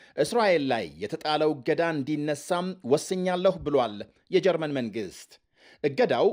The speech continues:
በቀጣዩ ሳምንት ደረጃ በደረጃ መነሳት የሚጀምር ሲሆን፣ በጋዛ ያለውን ሁኔታ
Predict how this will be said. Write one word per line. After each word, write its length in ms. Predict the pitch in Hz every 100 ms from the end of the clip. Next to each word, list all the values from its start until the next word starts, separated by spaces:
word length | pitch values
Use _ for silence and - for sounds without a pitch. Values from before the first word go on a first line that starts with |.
| -
በቀጣዩ 460 | 151 165 - 175 311
ሳምንት 540 | - 147 113 135 247 - -
ደረጃ 300 | 147 165 247 220
በደረጃ 400 | 165 151 135 147 196
መነሳት 540 | 156 151 139 139 131 -
የሚጀምር 580 | 139 160 226 185 143 120
ሲሆን፣ 340 | - 107 151 226 262 _ _ _
በጋዛ 380 | 113 107 143 175 196
ያለውን 440 | 151 143 147 147
ሁኔታ 320 | 139 139 139